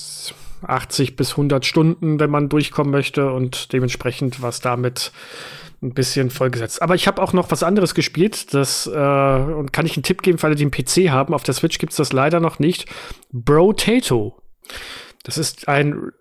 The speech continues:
Roguelite, äh, wie Vampire Survivor, wem das was sagt, wo man quasi so hordenmäßig überleben muss, von Runde zu Runde, aber man spielt eine Kartoffel,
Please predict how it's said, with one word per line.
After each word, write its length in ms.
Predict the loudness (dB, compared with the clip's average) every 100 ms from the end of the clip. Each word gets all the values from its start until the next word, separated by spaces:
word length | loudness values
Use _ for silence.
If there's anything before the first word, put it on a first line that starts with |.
| 0
Roguelite, 1300 | 4 4 4 -2 -12 -6 0 2 4 2 -2 -14 -16 _ _ _ _ -2
äh, 300 | 2 4 4
wie 180 | 4 4
Vampire 440 | 2 4 4 4
Survivor, 540 | 2 2 4 4 4
wem 160 | 4 4
das 160 | 2 0
was 200 | 0 2
sagt, 340 | 2 0 -2
wo 100 | -2
man 220 | 0 0
quasi 320 | 0 2 2
so 220 | 2 2 2
hordenmäßig 1300 | 2 2 0 0 -4 -4 0 2 2 2 0 -4
überleben 500 | -4 0 4 4 4
muss, 280 | 2 2 0
von 180 | 0 0
Runde 260 | 2 4 2
zu 160 | 2
Runde, 360 | 0 2 4 4
aber 120 | 4
man 140 | 2
spielt 220 | 2 0 2
eine 180 | 0
Kartoffel, 520 | 0 -2 -2 0 -2